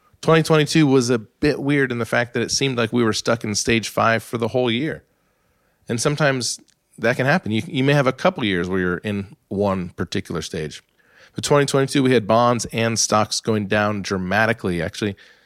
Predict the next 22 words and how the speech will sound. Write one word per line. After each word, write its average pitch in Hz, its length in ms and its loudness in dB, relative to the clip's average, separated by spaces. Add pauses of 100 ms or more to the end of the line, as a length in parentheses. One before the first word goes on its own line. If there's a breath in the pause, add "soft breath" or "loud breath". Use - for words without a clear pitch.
(260 soft breath)
some 117 360 0
bonds, 107 360 0
if 107 100 -4
you're 98 140 2
looking 98 220 -2
at 85 100 -4
treasury 101 480 0
type 92 220 -4
bonds 95 260 -2
from 98 140 -6
the 95 60 -2
U 92 80 -2
S 87 100 -4
government, 98 320 -4
they 113 100 -2
were 117 80 -2
actually 110 280 -2
down 104 340 0
worse 107 300 2
than 101 180 -4
stocks - 420 -4
were. - 220 -10